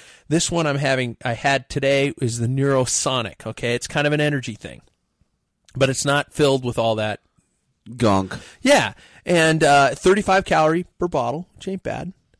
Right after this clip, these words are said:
Speaker 1: It,
Speaker 2: How does it
Speaker 1: it's,
Speaker 2: taste?
Speaker 1: it's kind of a grapefruity. It's
Speaker 2: Ooh,
Speaker 1: not
Speaker 2: nice.
Speaker 1: bad.
Speaker 2: I
Speaker 1: It's
Speaker 2: like
Speaker 1: not bad.
Speaker 2: grapefruit.
Speaker 1: It's lightly carbonated. This one is.
Speaker 2: Like
Speaker 1: And
Speaker 2: that.
Speaker 1: they,
Speaker 2: Like that.
Speaker 1: and they have some that aren't carbonated.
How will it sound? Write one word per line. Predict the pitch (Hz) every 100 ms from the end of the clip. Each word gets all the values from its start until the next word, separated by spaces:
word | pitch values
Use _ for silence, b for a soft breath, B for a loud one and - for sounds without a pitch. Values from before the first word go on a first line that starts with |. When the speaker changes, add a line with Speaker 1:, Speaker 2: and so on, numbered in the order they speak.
| -
Speaker 1:
It, | 190
Speaker 2:
How | 175
does | 175
it | 165
Speaker 1:
it's, |
Speaker 2:
taste? | 160 185 156 - b b b b
Speaker 1:
it's | 240 -
kind | - - 302 320
of | 240
a | 139
grapefruity. | 117 135 123 165 190 - 196 208 233 254 - _ _ _ _ -
It's | 165 -
Speaker 2:
Ooh, |
Speaker 1:
not | 117
Speaker 2:
nice. | 156 131 117
Speaker 1:
bad. | -
Speaker 2:
I |
Speaker 1:
It's | 151
Speaker 2:
like | 175
Speaker 1:
not | 170
bad. | 139 131
Speaker 2:
grapefruit. | 85 B B B
Speaker 1:
It's | 151 160
lightly | 165 220 220
carbonated. | - 160 120 104 101
This | 123 -
one | 101
is. | 85 - - _ -
Speaker 2:
Like | 98 101
Speaker 1:
And | 139
Speaker 2:
that. | 120 123
Speaker 1:
they, | 95
Speaker 2:
Like | 120 -
that. | 113 117 -
Speaker 1:
and | 156 143
they |
have | 143 143
some | - 185
that | 160 139
aren't | 160 139 - -
carbonated. | - 120 107 98 92 -